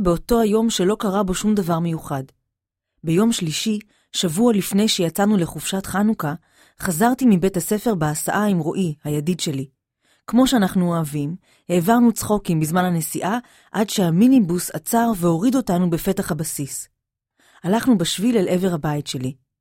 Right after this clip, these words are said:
רועי זרק את התיק השחור שלו על האדמה, ובתנועה מהירה זינק על עץ התפוחים שמשוחח על השביל,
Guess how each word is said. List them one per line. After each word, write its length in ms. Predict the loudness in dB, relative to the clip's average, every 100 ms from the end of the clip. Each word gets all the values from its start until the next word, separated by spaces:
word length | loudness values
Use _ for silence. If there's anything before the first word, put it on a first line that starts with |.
| _ _ _ -12
רועי 320 | -2 2 2
זרק 340 | 2 0 0
את 100 | -2
התיק 280 | -4 -2 -2
השחור 360 | -2 -2 0 0
שלו 240 | 0 0
על 100 | 0
האדמה, 480 | 0 -2 -2 -2 -4 -8 _ _
ובתנועה 520 | -4 -4 -2 -2 2 4
מהירה 460 | 4 4 2 0 -2 -6 _ -8
זינק 540 | 0 4 4 4 0
על 80 | 0
עץ 160 | 0 -2
התפוחים 560 | -2 -4 -4 2 2
שמשוחח 600 | 4 2 0 0 -2 0
על 80 | 0
השביל, 500 | -2 -4 -4 -4 -4